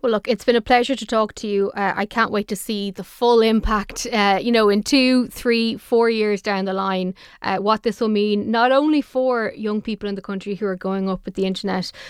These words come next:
but as I said, adults as well, because I think sometimes we don't fully appreciate the impact that online content, harmful on-, online content can have on adults. Um, like, I've seen it with friends and with colleagues and with people I know quite well.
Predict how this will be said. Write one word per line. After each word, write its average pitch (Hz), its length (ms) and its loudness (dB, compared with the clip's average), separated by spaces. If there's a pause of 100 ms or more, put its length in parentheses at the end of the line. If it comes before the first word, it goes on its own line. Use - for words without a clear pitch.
(220)
but 208 100 0
as 190 100 4
I 185 40 2
said, 196 180 2
adults 196 320 0
as 190 140 -6
well, 185 240 0
because 185 200 -6
I 190 100 -2
think 208 200 0
sometimes 208 800 0 (300)
we 214 80 -2
don't 202 200 2
fully 214 240 2
appreciate 196 960 0 (180)
the 202 520 -4
impact 240 560 2
that - 140 -2
online 202 340 0
content, 190 400 -6
harmful 214 420 -4
on-, 196 220 -2 (160)
online 202 360 -2
content 190 440 -4
can 185 120 -6
have 196 460 0
on 190 260 -2
adults. 226 480 -2 (380)
Um, 185 420 2
like, 190 180 -2
I've 196 140 0
seen 208 220 4
it 196 220 -4
with 185 220 -6
friends 196 440 2
and 185 140 0
with 175 160 -8
colleagues 214 540 -2
and 170 100 -2
with 180 140 -8
people 226 260 0
I 214 120 2
know 208 140 2
quite 196 300 -4
well. 190 380 2